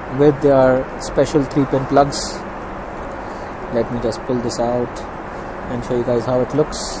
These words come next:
Sanitized, of course, before use for, for, <laughs> for the use of the next passenger, whoever it might be coming on board. And look, they look very premium. And Bowers and Wilkins, well,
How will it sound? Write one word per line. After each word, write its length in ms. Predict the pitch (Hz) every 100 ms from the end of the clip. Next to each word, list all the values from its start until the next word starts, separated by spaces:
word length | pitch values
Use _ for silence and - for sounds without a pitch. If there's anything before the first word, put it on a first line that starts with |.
| - - - - - - - - - - - -
Sanitized, 600 | - 139 143 156 135 127
of 80 | -
course, 460 | - 131 131 - - - - - - - - - -
before 300 | 139 - 147
use 420 | 135 127 131 - - - - - - - - - - - - - - -
for, 100 | - - - -
for, 760 | 143 147 147 147 - 143 165 143
<laughs> 60 |
for 140 | 143 135
the 80 |
use 240 | 135 143 139
of 100 | 127
the 80 | 135
next 240 | 131 -
passenger, 420 | 127 117 120 120
whoever 320 | 120 117 117
it 80 | 113
might 260 | 110 110 107
be 100 | 113 - - - - - - -
coming 200 | 127 123
on 160 | 117 110
board. 120 | 113
And 140 | 127 156
look, 160 | 160
they 100 | 156
look 160 | 156 156
very 200 | 156 143
premium. 380 | - 160 160 120 - - - - - - - -
And 240 | 135 127
Bowers 280 | 127 151 151
and 140 | 151
Wilkins, 440 | 147 135 151 139 131
well, 320 | 139 139 127